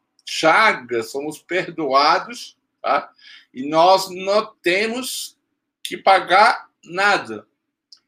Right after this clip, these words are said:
Essa que é a questão hoje. Volto novamente a bater no teclado,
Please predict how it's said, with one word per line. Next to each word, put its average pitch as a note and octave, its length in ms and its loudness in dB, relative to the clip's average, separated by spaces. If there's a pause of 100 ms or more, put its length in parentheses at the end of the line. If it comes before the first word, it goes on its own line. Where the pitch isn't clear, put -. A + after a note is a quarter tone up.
(200)
Essa C4+ 500 0
que F#3+ 200 -6
é E3+ 180 2
a A3 80 4
questão A#3 580 -6
hoje. G#3+ 800 -2
Volto F3 580 2
novamente F#3 720 -4 (800)
a A2+ 140 -6
bater D3 380 0
no F3+ 200 -6
teclado, F#3+ 840 2